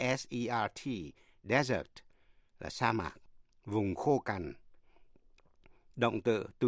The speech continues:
desert, D E S E R T, nghĩa là bỏ mặc, bỏ bê. Dessert is the best part of the meal that I like. Món tráng miệng là món tôi thích nhất trong bữa ăn.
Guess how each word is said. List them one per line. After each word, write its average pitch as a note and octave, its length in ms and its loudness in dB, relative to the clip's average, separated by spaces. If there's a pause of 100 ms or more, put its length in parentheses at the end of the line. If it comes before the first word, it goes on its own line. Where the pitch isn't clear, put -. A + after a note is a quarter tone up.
desert, A2+ 600 2 (100)
D G#2+ 120 -6 (260)
E D3 320 0 (420)
S - 100 -4
E A2+ 360 0
R - 80 -14
T, - 100 -8 (400)
nghĩa G#2 180 -8
là G2 120 -2
bỏ D#2+ 180 -4
mặc, D#2+ 220 -4 (680)
bỏ D#2+ 160 -2
bê. A#2 340 2 (1600)
Dessert A2+ 680 2 (100)
is G#2 200 -4
the G2 80 -2
best D#3+ 360 0
part F#3 300 4
of D#3+ 120 6
the E3 60 6
meal A2+ 540 4
that G#2 140 -2
I G#2 140 2
like. G#2 500 -2 (880)
Món C3 220 4
tráng D#3 220 6
miệng F#2+ 300 2
là G2 80 -4
món G2 240 2
tôi B2+ 120 -4
thích E3 200 -2
nhất F3+ 220 4
trong A2 200 -2
bữa F#2 120 -2
ăn. G2 220 -2